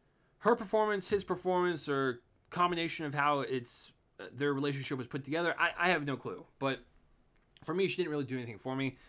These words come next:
Ty Sheridan was also just fine. Willem Dafoe, also just fine. Um, not really much to them. I'm like, there's, there's interesting moments kind of presented for them, but, like, once again, just doesn't really do anything with it. So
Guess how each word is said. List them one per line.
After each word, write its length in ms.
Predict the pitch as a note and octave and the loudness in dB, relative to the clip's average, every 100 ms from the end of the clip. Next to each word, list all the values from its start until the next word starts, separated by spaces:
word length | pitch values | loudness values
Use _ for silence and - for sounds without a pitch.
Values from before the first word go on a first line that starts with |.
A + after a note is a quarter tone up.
| _ | _
Ty 200 | - G#3 | 0 2
Sheridan 560 | A#3+ G3 G3+ G#3+ G#3 F#3 | 4 4 4 0 -2 -4
was 520 | E3+ E3+ D#3 C#3+ - - - | -4 -2 -2 -4 -10 -12 -2
also 260 | C#3+ F#3+ | 0 2
just 200 | F#3 F#3 | 0 -2
fine. 460 | F#3+ F#3+ G3 F3+ D3+ | 0 0 -2 -6 -8
Willem 240 | A#2+ D3 D#3 | -4 -2 -2
Dafoe, 480 | C3+ C#3 D3+ D3+ - _ - | -2 0 2 0 -4 _ -16
also 240 | - C#3 | -10 -6
just 180 | D3 C#3+ | -6 -4
fine. 440 | D3 D3+ D3+ C#3 - | -2 -2 -2 -6 -6
Um, 520 | B2+ B2 A#2+ A#2+ A#2 - _ _ A#2+ | -4 -2 -2 -4 -8 -12 _ _ -8
not 300 | C#3 A3+ G3+ | -2 -2 0
really 160 | G3+ | 2
much 360 | C#3 C#3+ D#3 - | 2 0 -2 -2
to 120 | D#3+ | -2
them. 160 | E3 E3 | 0 -2
I'm 140 | D3 | -2
like, 320 | D3 C#3+ C3 - - - - - - | 0 0 -4 -8 -20 -20 -20 -18 2
there's, 340 | F#3 F#3 - - - | 4 4 -2 -14 0
there's 200 | F#3+ F#3 | 2 2
interesting 380 | G3+ G#3 F#3+ D#3+ | -4 -6 -6 -4
moments 280 | D#3+ D3+ | -2 -4
kind 240 | - D3+ C#3+ | -6 -2 -2
of 120 | A#2+ | 0
presented 540 | C3+ A2+ D3 D#3 B2 | -4 -2 -2 -2 -4
for 280 | - - F3+ | -4 0 0
them, 240 | F#3 G3+ D#3+ | 2 0 0
but, 100 | - | 0
like, 320 | C3+ A2+ - _ _ _ _ _ - | 0 -4 -10 _ _ _ _ _ -12
once 160 | F#3+ | -6
again, 200 | F#3 G3 | -2 -2
just 100 | D#3 | 0
doesn't 160 | G3 F#3+ | -2 0
really 140 | G3+ | -2
do 160 | C3 D#3+ | -2 -2
anything 260 | F3+ D3 B2 | 0 -2 -2
with 220 | E3+ A2 | -2 -4
it. 180 | F2+ - | -10 -6
So 360 | B2 A#2+ A2+ | -2 -2 -2